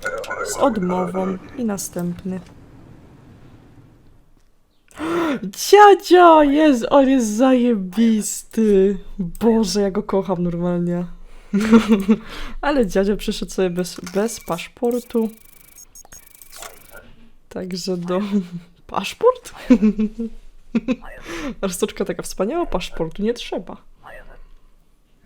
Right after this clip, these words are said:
<laughs> Wróć, wróć. Będziemy czekać. I następny. Nie, on jest, on jest zajebisty, naprawdę. Dokumenty.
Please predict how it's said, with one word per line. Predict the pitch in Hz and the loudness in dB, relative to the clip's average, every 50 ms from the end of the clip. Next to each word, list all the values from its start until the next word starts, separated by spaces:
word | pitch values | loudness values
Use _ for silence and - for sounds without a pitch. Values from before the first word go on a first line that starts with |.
| - - - - - - | -20 -20 -20 -20 -8 -8
<laughs> | 180 175 185 175 - 180 190 - - - - - - - - - - 269 277 - - - - - - - - | -4 -4 -4 -6 -6 -8 -10 -10 -12 -20 -20 -20 -20 -20 -20 -20 -18 -16 -16 -16 -18 -20 -20 -20 -20 -16 -10
Wróć, | 208 226 269 240 220 | -4 -2 -2 0 0
wróć. | 226 247 202 160 - - - - - - - - - - - - - - - - - - - | 0 0 0 0 -4 -12 -20 -16 -14 -14 -14 -14 -14 -12 -8 -6 -6 -6 -8 -12 -12 -12 -12
Będziemy | - 175 202 208 208 | -8 -6 -4 -4 -4
czekać. | 202 - 190 - - - - - - - - - - - - - - - - - - - - - - - - - - - - - - | -4 -6 -10 -10 -12 -16 -12 -10 -10 -8 -8 -10 -10 -10 -10 -8 -10 -10 -10 -12 -12 -14 -14 -14 -12 -12 -10 -10 -10 -10 -10 -6 -4
I | 233 | -4
następny. | 240 208 196 - - - 170 165 160 - 180 185 180 175 - - - - | -4 -4 -4 -6 -8 -8 -8 -8 -10 -12 -14 -14 -14 -14 -16 -20 -10 -6
Nie, | 208 185 175 | -6 -4 -4
on | 175 175 175 | -2 -4 -4
jest, | 175 170 175 - | -6 -6 -6 -4
on | 214 196 | -4 -2
jest | 185 180 175 170 | -2 -2 -4 -4
zajebisty, | 175 185 190 180 175 160 170 170 - - - 165 | -2 -2 -2 -2 -2 -4 -6 -10 -10 -10 -10 -10
naprawdę. | 165 160 - - 170 165 165 165 170 175 175 - - - - - - - - - - - - - - - - - - - - - - - - - - - _ - _ - _ - - - - - - - - - - - - | -10 -10 -8 -10 -10 -8 -8 -10 -10 -10 -12 -18 -20 -20 -20 -20 -20 -20 -20 -20 -20 -20 -20 -20 -20 -20 -20 -20 -20 -20 -20 -20 -20 -20 -20 -20 -20 -20 _ -20 _ -20 _ -20 -20 -20 -20 -20 -20 -20 -20 -20 -20 -14 -10
Dokumenty. | - 170 170 - 165 160 156 151 156 156 156 - 196 208 226 240 | -10 -10 -10 -10 -10 -10 -10 -10 -10 -12 -10 -6 -4 -2 -2 -4